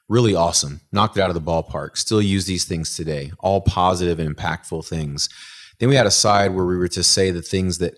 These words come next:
maybe weren't so good that our dad may have passed on to us, so that we could look and see, maybe take those things off the list as far as what we as dads were gonna pass to our sons and daughters.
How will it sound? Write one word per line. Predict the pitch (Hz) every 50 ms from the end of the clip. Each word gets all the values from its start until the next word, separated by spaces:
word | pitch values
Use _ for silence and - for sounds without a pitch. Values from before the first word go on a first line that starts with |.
| - -
maybe | 98 95 92 85 92 90
weren't | 82 87 98 95 87
so | - - 85 78
good | 71 - 80 71 67 80 95 - _ _ _
that | - 90
our | 80 76 73
dad | 80 82 82 80 76
may | 80 80
have | 78 76 - -
passed | - 85 78 80 - - -
on | 82 80 76 73
to | - 82 71 85
us, | 104 107 85 80 - - - - - - - - - - - - _ _
so | - -
that | 110 107 104
we | 123 120
could | 131 110 98
look | 98 101 110 107 - -
and | 98 92 90
see, | - - - 110 104 101 98 95 92 92 95 - _ _ _
maybe | - 101 101 98 87 95
take | - - - 107 - -
those | - 101 98 -
things | - - 98 92 92 95
off | 90 85 - -
the | 85 80
list | 87 113 117 98 - -
as | 92 - -
far | - 92 87
as | 85 80
what | 82 82 87 - 87
we | 92 104 107
as | 98 90 87
dads | 85 87 85 87 82 85
were | 85
gonna | 85 85 82 80
pass | - - 87 80 78 -
to | - -
our | - 92 104 110
sons | - - 95 82 78 73
and | 76 78 76
daughters. | 78 76 73 71 71 76 - - -